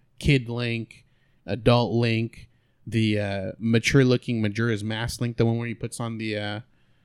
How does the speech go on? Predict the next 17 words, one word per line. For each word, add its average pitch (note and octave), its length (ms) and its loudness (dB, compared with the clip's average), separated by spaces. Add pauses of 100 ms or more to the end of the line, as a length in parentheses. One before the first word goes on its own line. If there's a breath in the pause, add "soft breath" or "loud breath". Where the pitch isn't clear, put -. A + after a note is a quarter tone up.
(260)
the A2+ 160 -4
mask G#2+ 400 -6
and A2 80 -4
he G#2 60 -4
looks G#2 260 -6
all, G2+ 280 -4
uh, G2+ 240 -10 (240)
cool A2 200 -4
like G#2+ 200 -10
that. A2 200 -6 (920)
So G2+ 440 -12
I A2 120 -4
think, A2+ 200 -4
yeah, G#2 180 -8 (120)
costumes - 640 -8
would A#2+ 100 -6
be C3+ 220 -6